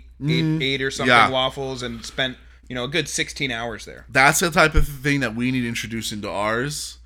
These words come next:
Speaker 2: Well,
Speaker 1: Because that's a punishment right there.
Speaker 2: I like that.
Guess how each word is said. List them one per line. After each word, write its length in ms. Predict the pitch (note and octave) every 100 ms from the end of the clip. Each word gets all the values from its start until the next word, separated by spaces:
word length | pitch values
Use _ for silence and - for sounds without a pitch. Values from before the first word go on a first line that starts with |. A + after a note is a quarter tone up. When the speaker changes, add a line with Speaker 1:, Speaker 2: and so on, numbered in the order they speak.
| -
Speaker 2:
Well, 420 | - A#2 A#2 A2+ G#2+
Speaker 1:
Because 340 | C3+ C3+ A2+
that's 260 | B2+ C#3 C#3+
a 60 | A2+
punishment 560 | C#3+ B2 A2 - F#2
right 200 | F2 F2
there. 260 | E2+ C2 -
Speaker 2:
I 80 | A2+
like 240 | C3 D#3 G#2
that. 220 | F#2+